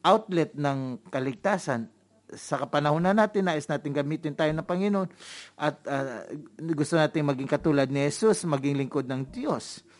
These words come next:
At dito si Propetang Isaiah, siya'y, ah, nagbigay ng kanyang propesiya sa, ah, sambahayan ni Juda sa kapanahunan na yon,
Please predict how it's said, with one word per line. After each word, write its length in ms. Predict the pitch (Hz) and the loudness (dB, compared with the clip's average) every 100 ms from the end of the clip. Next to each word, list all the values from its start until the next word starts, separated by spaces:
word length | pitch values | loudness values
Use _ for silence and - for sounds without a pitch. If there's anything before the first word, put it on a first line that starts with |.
| - - | -20 -14
At 240 | - 170 | -6 -2
dito 240 | 233 233 247 | -2 0 0
si 160 | 226 | 0
Propetang 560 | 208 196 190 208 214 202 | -2 -2 -2 0 0 2
Isaiah, 640 | 175 151 247 185 123 180 175 - _ _ _ _ _ - 339 _ _ 339 _ _ _ 359 359 392 381 359 349 _ _ _ 175 170 170 175 170 196 208 190 170 170 165 _ 226 269 _ _ _ - - - - - | 0 0 0 2 2 0 -6 -20 _ _ _ _ _ -20 -20 _ _ _ _ _ _ _ _ _ _ _ _ _ _ _ _ _ -20 _ _ _ _ _ -20 _ _ _ _ _ _ _ _ -20 -20 -20 -20 -16
siya'y, 400 | - 190 165 160 | -2 4 6 6
ah, 160 | 147 151 | 2 0
nagbigay 400 | 151 147 156 170 | 0 0 2 0
ng 120 | 165 | 0
kanyang 240 | 160 156 | 0 0
propesiya 580 | 170 151 165 196 202 185 | -2 -2 -4 0 2 4
sa, 300 | - 165 139 - - - - | 2 0 -2 -8 -20 -20 -6
ah, 420 | 139 143 139 135 | 0 2 2 0
sambahayan 480 | - 143 135 147 147 | 0 2 4 4 4
ni 160 | 147 147 | 2 2
Juda 460 | 190 233 170 139 | 2 4 6 4
sa 160 | 127 135 | 2 -4
kapanahunan 640 | - - 135 127 135 143 | -4 -2 -2 0 0 0
na 160 | 139 135 | 0 0
yon, 240 | 151 143 | 0 0